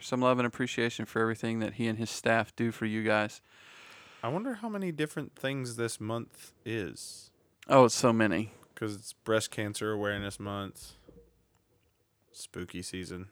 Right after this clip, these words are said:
Speaker 2: It's
Speaker 1: It's
Speaker 2: not really a
Speaker 1: everyone's favorite season, so they're like, "Let's just do our
Speaker 2: Let's
Speaker 1: favorite
Speaker 2: just do
Speaker 1: thing and
Speaker 2: <laughs> our
Speaker 1: support our
Speaker 2: thing
Speaker 1: favorite
Speaker 2: then.
Speaker 1: cause during
Speaker 2: There
Speaker 1: this
Speaker 2: you
Speaker 1: time."
Speaker 2: go.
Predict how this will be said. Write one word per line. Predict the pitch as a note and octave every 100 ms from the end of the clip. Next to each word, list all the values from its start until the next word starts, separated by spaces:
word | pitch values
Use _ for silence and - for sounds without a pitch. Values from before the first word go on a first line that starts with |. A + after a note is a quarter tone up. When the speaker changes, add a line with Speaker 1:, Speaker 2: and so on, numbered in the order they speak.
| _
Speaker 2:
It's | -
Speaker 1:
It's |
Speaker 2:
not | - G3
really |
a | G3+
Speaker 1:
everyone's | A#3+ A3 E3+
favorite | - D#3 F3 E3+
season, | - D#3 E3+ F#3 F3+
so | -
they're | D#3
like, | D3+ C#3+ A2+
"Let's | D3 -
just | D3 -
do | C#3+
our | C#3
Speaker 2:
Let's | C3+
Speaker 1:
favorite | C#3+ C3+ B2+
Speaker 2:
just | -
do | C#3+
Speaker 1:
thing | C3+
and | C3
Speaker 2:
<laughs> |
our | A#2+
Speaker 1:
support | G#2+ C#3+ C3
our | B2+
Speaker 2:
thing | A#2
Speaker 1:
favorite | C3 B2
Speaker 2:
then. | G#2+
Speaker 1:
cause | D#3 - A2 A2+
during | A#2 A#2
Speaker 2:
There | G#2+
Speaker 1:
this |
Speaker 2:
you | A2+
Speaker 1:
time." | C3 A2
Speaker 2:
go. | B2+ A2+